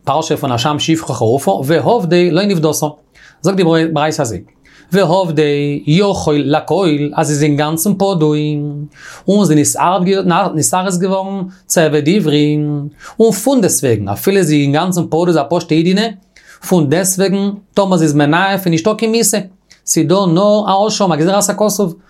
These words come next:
תלמוד לומר, לא נפדוסו. אבער דאן נישט פדוי געווען. אי לא נפדוסו, יכול לכל. אז זיי בכלל נישט פדוי. און אפילו זיי בכלל נישט פדוי,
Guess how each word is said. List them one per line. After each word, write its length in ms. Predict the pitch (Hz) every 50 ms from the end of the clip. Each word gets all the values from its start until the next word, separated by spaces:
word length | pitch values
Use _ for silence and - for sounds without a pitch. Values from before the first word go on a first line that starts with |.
| - _ _
תלמוד 320 | - 139 131 123 127 117
לומר, 340 | 120 131 143 156 165 170 170
לא 280 | 170 160 156 175 214 254
נפדוסו. 600 | 262 254 208 180 214 190 - - 175 156 160 - _ _ _ _ _ _ _ _ -
אבער 180 | 113 104 104
דאן 100 | - 123
נישט 200 | 120 151 160 -
פדוי 240 | - 226 226 202 208
געווען. 260 | 185 175 170 165 160 175 - _ -
אי 140 | 143 175 165
לא 140 | 156 160 165
נפדוסו, 520 | 165 156 135 127 151 160 170 - - 170
יכול 300 | 143 139 151 151 - 175
לכל. 300 | 165 156 160 - 131 156 160 160 - _ _ _ _
אז 100 | - 175
זיי 100 | 175 190
בכלל 440 | 185 185 185 - 202 190 180 175 170
נישט 220 | 160 160 160 -
פדוי. 300 | - 160 156 151 175 190 185 - - - _ - - - - - - -
און 100 | - 175
אפילו 240 | 160 147 - - 202
זיי 100 | 175 175
בכלל 320 | 160 151 - 170 180 180 180
נישט 220 | 165 - - -
פדוי, 560 | 180 202 214 180 185 180 175 170 165 151 147